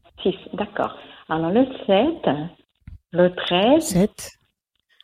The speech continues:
Speaker 2: le treize,
Speaker 1: le, le neuf,
Speaker 2: le
Speaker 1: le
Speaker 2: neuf,
Speaker 1: vingt-deux, le quarante-quatre.
Speaker 2: vingt-deux, quarante-quatre.
Speaker 1: Hélas.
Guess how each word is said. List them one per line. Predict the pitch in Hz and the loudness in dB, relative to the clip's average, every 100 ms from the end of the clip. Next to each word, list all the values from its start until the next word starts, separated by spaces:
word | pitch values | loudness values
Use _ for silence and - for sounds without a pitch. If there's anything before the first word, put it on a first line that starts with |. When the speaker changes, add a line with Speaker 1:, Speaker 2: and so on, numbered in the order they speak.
| _ | _
Speaker 2:
le | 190 | -12
treize, | - 185 185 220 269 190 - | -2 0 2 2 2 -2 -4
Speaker 1:
le, | 185 180 175 170 170 | -2 0 2 0 0
le | 170 | 2
neuf, | 170 240 - - - - _ _ _ _ _ _ _ _ _ _ _ _ | 6 6 4 0 -12 -16 _ _ _ _ _ _ _ _ _ _ _ _
Speaker 2:
le | 180 | 0
Speaker 1:
le | 180 | 4
Speaker 2:
neuf, | 185 240 | 6 6
Speaker 1:
vingt-deux, | 208 226 220 226 262 359 392 - - _ _ _ _ _ | 6 6 6 8 6 4 -4 -12 -20 _ _ _ _ _
le | 180 | -4
quarante-quatre. | 170 185 190 240 269 185 | 0 0 2 2 4 4
Speaker 2:
vingt-deux, | 190 185 185 196 247 320 - _ _ _ _ _ _ _ - | 6 6 6 6 4 0 -12 _ _ _ _ _ _ _ -4
quarante-quatre. | 208 196 208 - 214 294 - - - _ _ _ _ _ - - - - | 2 4 4 4 4 4 -2 -12 -20 _ _ _ _ _ -20 -16 -12 0
Speaker 1:
Hélas. | 277 247 143 | 2 2 0